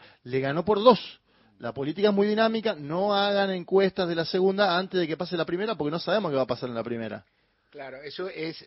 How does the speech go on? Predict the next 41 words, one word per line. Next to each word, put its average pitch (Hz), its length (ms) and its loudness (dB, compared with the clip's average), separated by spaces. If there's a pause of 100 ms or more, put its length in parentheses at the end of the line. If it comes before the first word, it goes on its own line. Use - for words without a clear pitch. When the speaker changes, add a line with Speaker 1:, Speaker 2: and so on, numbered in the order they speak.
Speaker 2:
eh, 117 400 -6 (500)
llamativo 156 600 -2
esto 143 200 -4
que 131 100 -6
señala, 147 300 -4
es 170 100 -8
interesante. 156 840 -2 (300)
Hay 165 180 0
un 185 140 -4
dato 180 380 2
que 123 80 -8
ocurre 151 520 -10
en 131 140 -14
la 120 80 -14
mayoría 117 720 -14
de 104 80 -16
los 92 140 -20
países, 117 420 -14
nunca 190 340 -14
en 139 140 -14
todos, 117 500 -16
nunca 151 300 -10
en 123 80 -14
todos 127 120 -10
los 113 120 -12
casos, 110 260 -14
pero 101 160 -20
que 131 80 -14
es 151 60 -12
muy 151 140 -16
relevante, 120 580 -14 (360)
que 165 100 -14
es - 40 -20
que 185 100 -14
las 151 160 -12
segundas 156 380 -12
vueltas 160 340 -14
propenden 156 680 -12
a 113 80 -14
ser 160 280 -16
parejas - 480 -18